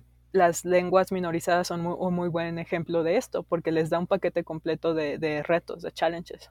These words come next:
a resolver. Eh, entonces, bueno, ahí pues como animarlos de que hay todavía mucho que hacer, por más que salgan mil cosas y mil papers de Meta A I y demás, hay todavía mucho que hacer.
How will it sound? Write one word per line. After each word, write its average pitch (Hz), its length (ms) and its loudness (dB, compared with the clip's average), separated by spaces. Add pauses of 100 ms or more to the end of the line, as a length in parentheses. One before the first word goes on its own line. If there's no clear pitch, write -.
a 185 120 -10
resolver. - 480 -10 (880)
Eh, 165 400 -4 (1080)
entonces, 180 540 4
bueno, 170 220 2
ahí 170 260 4
pues 180 260 -2
como 156 240 -2
animarlos 160 580 -2
de 165 120 -2
que 165 480 -8
hay 190 160 4
todavía 160 320 2
mucho 185 300 -2
que - 120 -2
hacer, - 440 -4 (140)
por 180 160 6
más 175 200 2
que - 80 0
salgan 170 360 2
mil 160 120 -4
cosas 165 420 2
y 156 60 -6
mil 156 220 -6
papers 160 420 -2
de 151 140 -2
Meta 151 380 -2
A 156 60 -2 (440)
I 156 100 -4
y 147 40 -4
demás, 175 500 -12
hay 208 180 2
todavía 165 360 -2
mucho 165 260 -10
que - 100 -8
hacer. - 300 -10